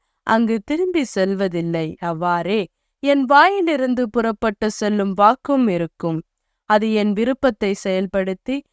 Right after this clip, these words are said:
எதற்காக நான் அதை அனுப்பினேனோ, அதை வெற்றிகரமாக நிறைவேற்றாமல், வெறுமையா என்னிடம் திரும்பி வருவது இல்லை."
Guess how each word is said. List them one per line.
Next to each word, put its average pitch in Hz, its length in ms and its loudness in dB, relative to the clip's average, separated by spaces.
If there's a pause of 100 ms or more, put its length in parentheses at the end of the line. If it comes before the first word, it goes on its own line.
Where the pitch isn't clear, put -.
(180)
எதற்காக 330 760 2
நான் 220 300 2
அதை 196 260 -2
அனுப்பினேனோ, 196 920 -2 (280)
அதை 233 320 0
வெற்றிகரமாக 269 1120 0
நிறைவேற்றாமல், 196 1040 -4 (420)
வெறுமையா 311 640 2
என்னிடம் 208 520 0
திரும்பி 190 420 -2
வருவது 170 580 -4
இல்லை." 160 580 -6